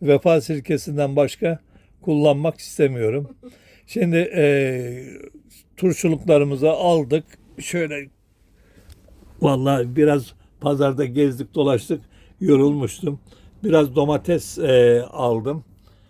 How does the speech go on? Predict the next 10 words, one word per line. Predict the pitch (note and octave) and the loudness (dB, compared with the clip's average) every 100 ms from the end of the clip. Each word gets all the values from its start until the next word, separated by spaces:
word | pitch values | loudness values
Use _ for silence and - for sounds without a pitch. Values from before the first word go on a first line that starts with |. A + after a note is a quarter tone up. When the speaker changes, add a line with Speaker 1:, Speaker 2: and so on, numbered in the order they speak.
| _ _ | _ _
Speaker 1:
Ondan | - B2 B2 A#2+ | -8 -6 -2 -4
sonra | G#2 E3+ C#3+ | -4 -8 -10
turşu | - C3 - | -6 -6 -2
yapmak | C3+ A#2+ - A#2+ | 0 0 0 -8
için. | - - F3 D3+ _ _ _ _ | -8 -4 -4 -4 _ _ _ _
Onu | - C#3 C3 | -2 -2 0
da | C3 | -2
şöyle | - C#3+ C3+ | 2 2 2
Aynur | C#3 C3+ C3 C3 | 0 -2 -2 -2
Hanım | C3 B2 | -2 -2